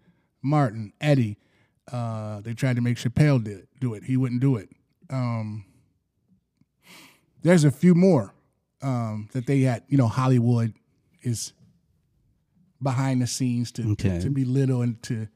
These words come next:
Speaker 1: emasculate black men and make them look weak and all that sort of stuff. And that's the issue that Spike was having.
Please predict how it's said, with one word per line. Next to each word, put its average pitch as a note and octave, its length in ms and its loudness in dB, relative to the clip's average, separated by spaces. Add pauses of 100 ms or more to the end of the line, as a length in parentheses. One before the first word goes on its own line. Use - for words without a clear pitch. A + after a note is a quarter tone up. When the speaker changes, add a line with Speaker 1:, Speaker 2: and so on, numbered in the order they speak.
Speaker 1:
emasculate B2 600 -4
black A#2+ 340 -6
men A2+ 360 -8
and G#2+ 120 -10
make A#2 180 -10
them A#2 140 -8
look A2+ 160 -8
weak A#2 400 -8
and A2 80 -10
all A2+ 100 -10
that G#2 140 -16
sort A#2 160 -10
of A2 60 -10
stuff. A2 260 -14 (600)
And C#3+ 140 -4
that's D3+ 160 -2
the C3 140 -10
issue C#3 220 -6
that A#2+ 140 -8
Spike B2+ 300 -8
was A#2 120 -10
having. A#2+ 400 -6